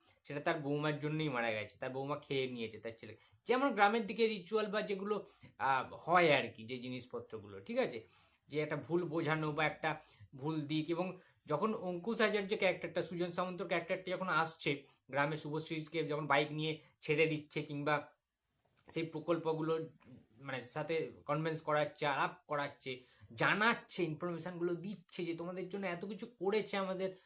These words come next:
মুখ্যমন্ত্রী, পশ্চিমবঙ্গের মুখ্যমন্ত্রী, তোমরা কেন সেগুলো ইউজ করছো না? তোমরা স্বনির্ভর হও, তাহলে আর কারোর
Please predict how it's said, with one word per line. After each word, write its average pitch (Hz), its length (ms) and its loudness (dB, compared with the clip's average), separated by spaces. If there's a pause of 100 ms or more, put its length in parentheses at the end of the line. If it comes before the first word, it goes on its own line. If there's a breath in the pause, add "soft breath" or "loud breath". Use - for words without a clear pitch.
(120 loud breath)
মুখ্যমন্ত্রী, 165 760 -2
পশ্চিমবঙ্গের 151 460 -4
মুখ্যমন্ত্রী, 147 560 -8 (220 soft breath)
তোমরা 190 240 2
কেন 196 280 2
সেগুলো 208 420 -4 (120)
ইউজ 226 300 -2
করছো 156 380 0
না? 110 240 -6 (540 soft breath)
তোমরা 165 160 0
স্বনির্ভর 208 520 2
হও, 196 340 6
তাহলে 196 300 2
আর 220 60 4
কারোর 220 460 0